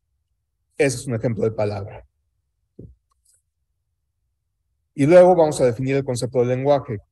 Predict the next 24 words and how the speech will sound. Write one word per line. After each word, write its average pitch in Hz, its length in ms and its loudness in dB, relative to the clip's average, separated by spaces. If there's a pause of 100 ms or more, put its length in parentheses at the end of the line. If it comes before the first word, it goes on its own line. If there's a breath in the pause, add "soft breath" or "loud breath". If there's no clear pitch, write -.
(120)
que 101 340 -10 (1200)
la 120 120 -4
materia 147 600 4
de 123 100 -2
la 113 160 -2
que 123 60 -8
les 110 160 -4
digo 135 240 -2
que 101 280 -6 (1600)
en 120 160 -6
la 113 140 0
que - 40 -12
se 143 100 -4
ven 139 140 0
esos 131 240 -8
temas 135 300 -2
se 135 80 -6
llama, 120 420 -4
bueno, 113 160 -6
la 107 120 -2
de 107 260 -2
Azcapotzalco 123 640 -4
se 120 120 -8
llama 117 460 -6